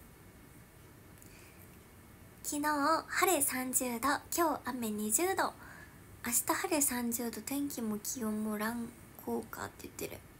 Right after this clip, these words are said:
え？今日より寒いってこと？今日結構寒かったけど。ううん、食べないからさん。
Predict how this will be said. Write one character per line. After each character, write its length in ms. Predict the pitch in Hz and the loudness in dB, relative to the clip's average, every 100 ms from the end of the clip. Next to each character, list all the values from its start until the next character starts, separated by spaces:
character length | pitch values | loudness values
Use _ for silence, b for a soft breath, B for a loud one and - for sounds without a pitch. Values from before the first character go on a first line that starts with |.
| - | 8
え？ 140 | 277 381 - - - - - - B B - - - - - - - - | 10 10 8 -8 -20 -20 -20 -20 B B -20 -20 -20 -20 -20 -20 -20 0
今 120 | - 440 | 8 10
日 40 | |
よ 20 | |
り 120 | 311 269 | 10 8
寒 260 | 269 254 | 6 4
い 20 | |
っ 20 | 330 | 4
て 80 | |
こ 120 | 339 220 | 4 2
と？ 400 | 180 185 254 359 - - - - - - - - | 0 0 -2 -6 -12 -20 -20 -20 -20 -20 -20 -10
今 120 | - | -6
日 100 | 285 | -4
結 120 | 330 - | -6 -4
構 120 | 262 | 0
寒 300 | 240 254 269 | 0 -2 -4
か 140 | 277 | -2
っ 40 | 277 | -2
た 80 | 240 | -4
け 120 | 220 | -6
ど。 100 | 214 - - - - - - - - B B B B B B - - - - - - - | -8 -10 -16 -20 -20 -20 -20 -20 -20 B B B B B B -20 -20 -20 -20 -20 0 6
う 40 | |
う 260 | 359 277 320 | 6 6 4
ん、 40 | |
食 140 | 330 | 4
べ 140 | 277 277 | 6 6
な 160 | 269 | 6
い 60 | 269 | 2
か 120 | 262 | 0
ら 140 | 254 254 | -2 0
さ 180 | - | 0
ん。 60 | 220 | -2